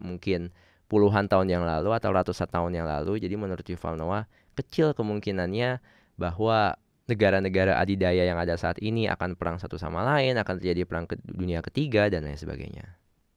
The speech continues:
Terus apa dong yang mesti kita lakuin atau kita cerna dari situasi yang ada saat ini yang disebutkan di bagian-bagian sebelumnya? Nah, itu yang coba dijelaskan oleh Yuval Noah di, eh, bagian keempat dan bagian kelima.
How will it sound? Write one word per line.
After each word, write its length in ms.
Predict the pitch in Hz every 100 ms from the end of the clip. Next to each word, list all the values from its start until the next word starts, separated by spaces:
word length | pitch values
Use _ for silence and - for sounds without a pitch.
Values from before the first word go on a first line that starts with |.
| _ _ _
Terus 320 | - 156 - -
apa 240 | 127 - 165
dong 320 | 113 101 104
yang 160 | 104 101
mesti 560 | 101 - 98 92 95 - _ _ _
kita 320 | - - 98
lakuin 640 | 95 95 - 104 104 101 -
atau 320 | - 92 92
kita 300 | - 90 90
cerna 400 | - 104 107 98 - _
dari 400 | 156 90 92 92
situasi 560 | 98 - 87 - 110
yang 80 | 95
ada 240 | 80 87 82
saat 260 | - 87 -
ini 240 | 107 101
yang 80 | 87
disebutkan 800 | 87 - 85 - 95 87 82 - _
di 320 | 87 87 87 85
bagian-bagian 560 | 85 82 82 82 80
sebelumnya? 480 | 87 87 95 92 78 - _ _ _
Nah, 160 | 90 85
itu 240 | 90 127
yang 160 | 107 - _ -
coba 240 | 101 87
dijelaskan 420 | 87 87 85 - 95
oleh 160 | 85 87
Yuval 240 | 92 87
Noah 240 | 87 92 104
di, 400 | 101 123 123 - _ _ _ _
eh, 320 | 95 90 87 87
bagian 400 | 95 95 90 90
keempat 560 | 87 90 - 107 -
dan 320 | 90 87 87
bagian 320 | 85 85 82 82
kelima. 400 | 90 92 85